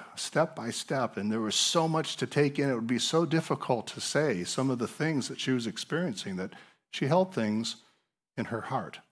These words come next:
Now, the life of Mary is very unique, okay? She's the one and only mother, human mother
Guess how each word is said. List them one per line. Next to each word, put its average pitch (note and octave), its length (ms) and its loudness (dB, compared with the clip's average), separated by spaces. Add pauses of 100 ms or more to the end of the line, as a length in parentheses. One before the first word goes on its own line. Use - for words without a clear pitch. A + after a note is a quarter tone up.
(280)
Now, C3+ 300 12
the C#3 120 8
life A3 280 10
of C#3 100 4
Mary C3 320 8
is A2 80 4
very A#2 220 4
unique, G2+ 400 4 (280)
okay? A2 460 -2
She's D3+ 460 4
the A2+ 260 4
one B2 320 4
and B2+ 100 0
only A#2+ 360 2
mother, A2+ 360 -2
human B2+ 320 0
mother G#2 520 0